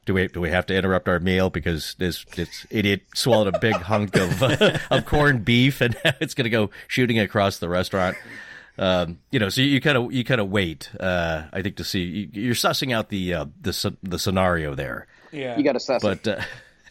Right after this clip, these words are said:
Speaker 1: <laughs>
Speaker 2: I'm sure the restaurant's glad, like, "Oh, thank God, we don't have to have, like, a paramedic outside the restaurant and everyone's gonna ask questions." What?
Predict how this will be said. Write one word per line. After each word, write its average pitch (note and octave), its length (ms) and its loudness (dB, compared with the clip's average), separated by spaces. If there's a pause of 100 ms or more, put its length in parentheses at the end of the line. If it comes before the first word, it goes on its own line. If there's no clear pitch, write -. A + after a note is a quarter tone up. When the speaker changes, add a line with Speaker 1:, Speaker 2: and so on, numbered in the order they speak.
Speaker 1:
<laughs> - 720 -4
Speaker 2:
I'm G3+ 120 0
sure E4+ 160 2
the G#3+ 60 6
restaurant's A3+ 420 4
glad, F3+ 300 4
like, E3 140 -8
"Oh, D#3+ 160 -4
thank D3+ 240 -6
God, D3+ 320 4
we D#3+ 60 -4
don't E3 120 4
have E3+ 140 4
to F3 60 -4
have, E3+ 160 4
like, D3+ 120 -2
a C3+ 80 -4
paramedic D#3+ 600 2
outside D#3+ 420 2
the D3 100 0
restaurant D#3 540 0
and D3 80 -4
everyone's D#3 260 0
gonna D#3 140 -2
ask D3+ 200 -2
questions." C#3+ 480 -8
What? D3+ 200 -2